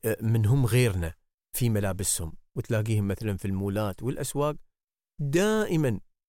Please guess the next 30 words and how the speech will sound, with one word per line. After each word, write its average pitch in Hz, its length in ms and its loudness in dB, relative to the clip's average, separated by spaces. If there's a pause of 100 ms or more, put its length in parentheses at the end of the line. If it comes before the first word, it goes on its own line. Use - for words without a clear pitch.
(360)
كل 202 120 2
ما 185 160 2
راحوا 185 260 0
المول 196 380 0 (720)
لبسوا 127 300 0
لبس 120 240 -2
غير 104 180 0
الكناتير. 87 640 -8 (300)
ما 139 80 2
عليه، 90 200 -8 (100)
أنتوا 143 200 -2
بتصيرون 127 460 -2 (140)
سينما، 101 500 -2 (600)
بتصيرون 110 440 -2
مكان 101 340 -4
ألعاب، 98 360 -2 (640)
حلو 226 300 0
أنكم 143 300 0
أنتوا 156 360 -2 (160)
تغيرون 127 540 0
شوي 87 240 -4
الكندورة 110 500 -2
تلبسون، 98 460 -6
لكن 95 320 -6
ما 110 200 -2
يكون 202 340 -4
هذا، 127 400 -2 (480)
يعني، 104 140 -4
شيء 160 220 0
سايد. 180 580 0